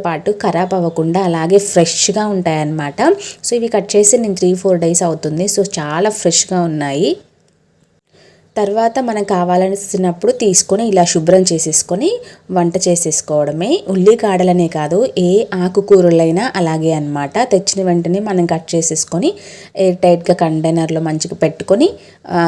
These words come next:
ఫ్రిడ్జ్లో పెట్టేసుకున్నామంటే ఖరాబ్ కాకుండా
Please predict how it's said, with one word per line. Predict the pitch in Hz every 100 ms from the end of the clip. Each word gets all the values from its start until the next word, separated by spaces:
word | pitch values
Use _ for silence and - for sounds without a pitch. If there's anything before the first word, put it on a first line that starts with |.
| 165
ఫ్రిడ్జ్లో | 185 170 202 202
పెట్టేసుకున్నామంటే | 190 180 175 - 170 165 165 165 175 370 523 392 - _ -
ఖరాబ్ | 170 160 165 170
కాకుండా | 156 160 156